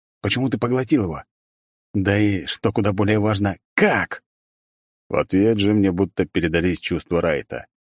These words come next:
То, что он испытал в тот момент, невероятная жажда... Нет, не то. Скорее, необходимость и правильность такого поступка. Будто так все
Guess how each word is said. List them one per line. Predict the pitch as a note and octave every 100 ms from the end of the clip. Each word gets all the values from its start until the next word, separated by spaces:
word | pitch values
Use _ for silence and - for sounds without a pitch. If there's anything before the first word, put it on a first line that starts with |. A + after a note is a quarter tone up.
| _ _ _ -
То, | C#3+
что | D3+ -
он | B2 A2+
испытал | - G#2+ A#2 F#2+
в |
тот | - F2
момент, | A#2+ B2+ C3 E2 C#2+ - _ -
невероятная | G2+ G2+ A#2 B2 A2 A2+
жажда... | G2 D#2+ E2 B2 A#2 F2+ F2 F2 D#2 - _ _
Нет, | A2+ G#2+ G2 F#2 E2+
не | - F2+
то. | F#2+ F2+ C#2 - _ _ _ _ _ _
Скорее, | - F#2+ F#2+
необходимость | F#2 F#2+ - F#2 G2 G#2 F#2 -
и |
правильность | - G#2+ G#2 G2 F#2 F2
такого | E2 - E2+
поступка. | - F2+ - A2+ - - - _ _ _ _ _ -
Будто | G2 G2 G2
так | - A2
все | - G#2+ F2